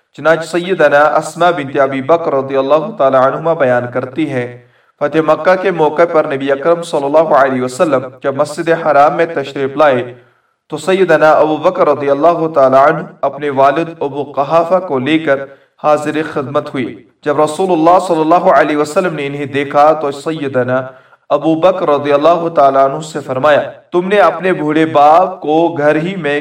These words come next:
کیوں نہ رہنے دیا؟ میں خود ان کے پاس آتا۔" سیدنا ابو بکر رضی اللہ تعالیٰ عنہ نے جواب دیا، "اللہ کے رسول،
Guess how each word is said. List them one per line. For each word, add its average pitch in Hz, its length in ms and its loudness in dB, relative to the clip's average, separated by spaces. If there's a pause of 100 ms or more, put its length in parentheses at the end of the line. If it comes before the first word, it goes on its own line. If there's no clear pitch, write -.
(120)
کیوں 196 160 -4
نہ 165 80 2
رہنے 139 360 0
دیا؟ 123 440 0 (160)
میں 139 160 -6
خود 185 240 -4 (100)
ان 131 180 -10
کے 135 120 -6
پاس 139 380 2
آتا۔" 127 300 2 (760)
سیدنا 180 420 2
ابو 160 300 4
بکر 175 300 0
رضی 151 200 0
اللہ 170 420 2
تعالیٰ 143 260 4
عنہ 160 220 0
نے 165 160 -4
جواب 143 460 2
دیا، 127 320 2
"اللہ 151 400 0
کے 143 80 -6
رسول، 156 440 -4